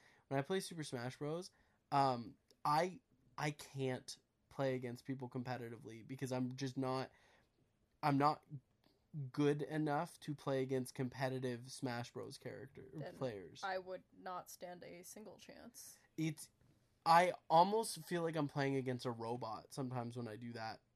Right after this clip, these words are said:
Speaker 1: competitive.
Speaker 2: That's crazy.
Speaker 1: I tried to record it for my gaming channel at one point, and it, it got to a point where it was pointless because I, I, I couldn't play. I wasn't, I wasn't doing well at all.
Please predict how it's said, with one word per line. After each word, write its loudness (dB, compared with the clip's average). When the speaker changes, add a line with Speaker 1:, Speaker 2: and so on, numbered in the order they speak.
Speaker 1:
competitive. -8
Speaker 2:
That's -18
crazy. -14
Speaker 1:
I 6
tried 4
to -2
record 2
it 0
for -4
my 0
gaming -2
channel -4
at -6
one -6
point, -4
and 0
it, 0
it -2
got 4
to -6
a -4
point -4
where 2
it 0
was -6
pointless 0
because 0
I, -2
I, -2
I -4
couldn't -4
play. -4
I -4
wasn't, -4
I -4
wasn't -2
doing 0
well -8
at -4
all. 0